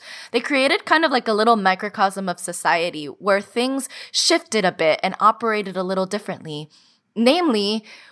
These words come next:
women were able to have claim to property in these settlements. And that was totally unheard of in larger Cuban society, where only men or their fathers could lay claim to private property. Also, in terms of distribution of labor, there was a relatively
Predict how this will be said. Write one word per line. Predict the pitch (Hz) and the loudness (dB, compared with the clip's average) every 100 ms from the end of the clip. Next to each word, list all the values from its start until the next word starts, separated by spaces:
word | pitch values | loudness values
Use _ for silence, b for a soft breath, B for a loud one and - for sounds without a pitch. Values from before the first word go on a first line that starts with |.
| B | B
women | 208 330 320 226 214 220 | 4 4 4 2 0 2
were | 233 208 190 - _ _ _ 247 | 4 4 0 -6 _ _ _ 0
able | 311 277 285 | 2 -2 0
to | 285 | 2
have | 226 226 - | 2 2 -2
claim | 226 240 247 | -4 -2 -2
to | 269 | -4
property | - 240 427 285 185 | 2 2 2 -2 -4
in | 175 | -6
these | 170 156 | -6 -4
settlements. | 185 175 165 170 165 | 0 0 0 -4 -4
And | 196 | 2
that | 262 | 2
was | 240 233 | 2 -4
totally | - 247 247 233 226 - | -4 0 2 0 -2 2
unheard | 185 185 202 208 | 2 2 0 4
of | 180 170 | 4 2
in | 170 170 | -2 0
larger | 185 180 180 | 0 0 -6
Cuban | - 185 175 | -10 -10 -8
society, | - 170 226 254 208 165 170 B B - | -10 0 2 2 0 -6 -12 B B -2
where | 214 | 0
only | 214 233 226 | 0 0 -2
men | 208 202 208 196 185 - | -2 2 4 2 0 -4
or | 175 170 165 - - | 0 2 0 -4 -8
their | 151 | -8
fathers | - 220 294 262 - 160 - B B | -4 2 2 2 -2 -6 -10 B B
could | - 196 | -8 -4
lay | 185 175 | -2 -2
claim | - 175 160 | -2 -6 -6
to | - | -12
private | - 165 156 - | -6 -4 -4 -6
property. | - - 165 156 135 180 _ _ _ b b b b b - | -4 -6 -6 -12 -14 -18 _ _ _ b b b b b 0
Also, | 233 247 | 2 2
in | 226 | 0
terms | 226 262 233 214 | -2 0 0 0
of | 196 | -2
distribution | 196 - 190 196 190 175 | -2 -4 -4 -6 -6 -6
of | 165 170 | -6 0
labor, | 240 320 240 226 190 196 | 4 4 4 4 6 4
there | 202 | 0
was | 190 | -4
a | 190 | -2
relatively | 208 226 220 190 190 | 2 2 0 -10 -12